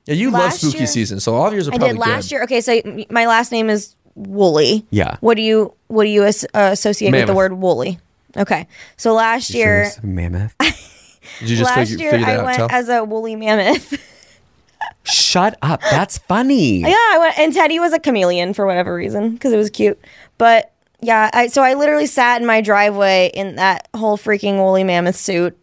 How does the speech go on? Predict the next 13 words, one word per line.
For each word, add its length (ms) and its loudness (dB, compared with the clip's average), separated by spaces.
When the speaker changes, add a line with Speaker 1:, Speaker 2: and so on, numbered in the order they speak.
Speaker 2:
all 160 2
night 340 -2
as 160 0
parents 380 0
and 140 -4
children 340 2
walked 260 -4
by 200 4
and 340 -2
got 220 -4
candy 280 0
from 260 0
me. 240 0